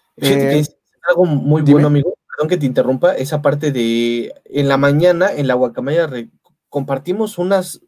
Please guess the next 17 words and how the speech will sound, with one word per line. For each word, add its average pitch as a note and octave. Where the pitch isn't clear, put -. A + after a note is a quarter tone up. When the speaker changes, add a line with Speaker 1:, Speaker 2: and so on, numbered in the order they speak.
Speaker 1:
se-, -
una D3
serie D3
de D3
bibliografía, A2+
de A#2
bibliografía, G#2
de A#2
infografías A#2
sobre A#2+
deducciones A2+
personales, B2
y D3
una F3+
chica F3
nos E3
preguntaba, C#3